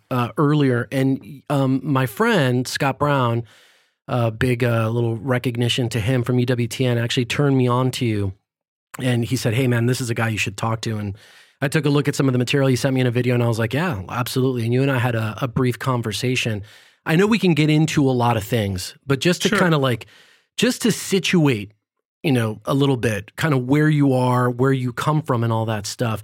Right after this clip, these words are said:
Speaker 1: I do think it's important to mention to the audience, and normally I don't do this, like, it's very conversational, but I do think it's important in this case specifically to situate kinda where you are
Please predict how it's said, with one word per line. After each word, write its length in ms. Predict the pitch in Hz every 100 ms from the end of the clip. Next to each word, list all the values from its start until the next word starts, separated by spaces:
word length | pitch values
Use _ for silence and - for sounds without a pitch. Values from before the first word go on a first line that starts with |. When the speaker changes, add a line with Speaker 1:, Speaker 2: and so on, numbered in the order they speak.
| - - -
Speaker 1:
I 80 | 143
do 100 | 175
think 180 | 196
it's 120 | 160 151
important 380 | 131 151 151
to 60 | 131
mention 540 | 135 139 - 127 120 113 _ _ _ _
to 140 | - 139
the 140 | 127
audience, 420 | 127 135 123 113
and 60 | 151
normally 280 | 208 208 165
I 60 |
don't 200 | 160 143
do 160 | 120 151
this, 280 | 123 98 123
like, 120 | 120
it's 120 | 120
very 180 | 147 147
conversational, 800 | - 135 123 - 135 - 123 113
but 100 | 123
I 60 |
do 180 | 120 165
think 220 | 165 185
it's 100 | 160
important 380 | 143 120 143 120
in 20 |
this 160 | 135 143
case 260 | - 117
specifically 680 | - - 120 143 139 120 107 104 - - _
to 100 | -
situate 540 | 143 190 185 190 160 -
kinda 200 | 175 143
where 360 | 127 147 190
you 240 | 196 185 147
are 340 | 131 127 120